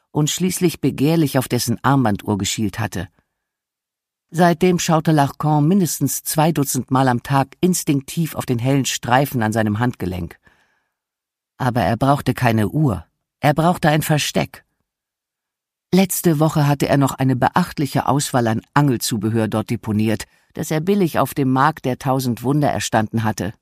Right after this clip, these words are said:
Das Interessante an der Hütte war nicht nur die Lage. Weit genug von der Küste entfernt, um nicht in den Verdacht einer Urlaubsdatsche zu geraten. Dies hätte wiederum Einbrecher neugierig gemacht.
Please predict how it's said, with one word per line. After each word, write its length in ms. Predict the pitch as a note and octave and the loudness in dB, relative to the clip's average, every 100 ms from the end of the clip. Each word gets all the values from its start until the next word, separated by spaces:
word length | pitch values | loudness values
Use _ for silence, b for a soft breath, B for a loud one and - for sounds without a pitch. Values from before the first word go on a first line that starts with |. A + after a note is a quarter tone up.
| _ _ _ _ _ _ _ _ _ _ _ | _ _ _ _ _ _ _ _ _ _ _
Das 180 | E3+ F3 | 0 0
Interessante 720 | - E3+ E3 E3 - F#3+ - | 2 2 2 2 2 2 2
an 140 | - C3+ | 0 2
der 160 | C3 | 2
Hütte 280 | C#3+ C#3+ B2+ | 0 0 0
war 120 | A#2+ | 2
nicht 280 | B2+ C3+ - | 2 0 -2
nur 120 | A#2+ | -2
die 140 | A2 G#2 | 0 0
Lage. 440 | A2 A#2+ G2+ - - _ _ _ _ _ _ _ - | 2 2 0 -4 -12 _ _ _ _ _ _ _ -2
Weit 360 | D#3 G3 G#3 | 2 2 0
genug 360 | D3+ C#3 C#3+ C#3 | 0 2 0 -2
von 180 | - A#2 | -2 0
der 140 | G#2+ | -2
Küste 380 | - C3 - - | -2 -4 -2 -2
entfernt, 560 | A2+ A2+ D3 C3 B2+ - _ _ _ | -2 -2 0 2 0 -4 _ _ _
um 160 | D3+ D#3 | 0 2
nicht 260 | C#3+ - | 0 -2
in 80 | C3 | -2
den 140 | A#2+ | 0
Verdacht 480 | A2 A2+ B2 A#2+ - - | 0 -2 -2 -4 -8 -6
einer 280 | A2+ G#2+ - | -2 -2 0
Urlaubsdatsche 800 | D3+ C3+ E2 - - G#2+ - G2+ | 0 2 0 -2 -2 -2 -2 -6
zu 140 | A#2 | -6
geraten. 540 | G#2+ G2+ G#2+ G2+ A2 F#2 b b b b _ _ _ | -4 -2 -2 -2 -4 -4 b b b b _ _ _
Dies 260 | D3+ A#2+ - | -2 0 -2
hätte 220 | A2+ G2 | -2 -2
wiederum 340 | G2+ F#2 G2+ - | -2 0 0 0
Einbrecher 540 | C3+ C#3 G2+ G#2+ G2+ | 2 2 0 0 0
neugierig 560 | G2+ G2+ G2+ G#2+ G2 - | 0 0 0 -2 -4 -4
gemacht. 420 | A2 A2 - | -2 -2 -4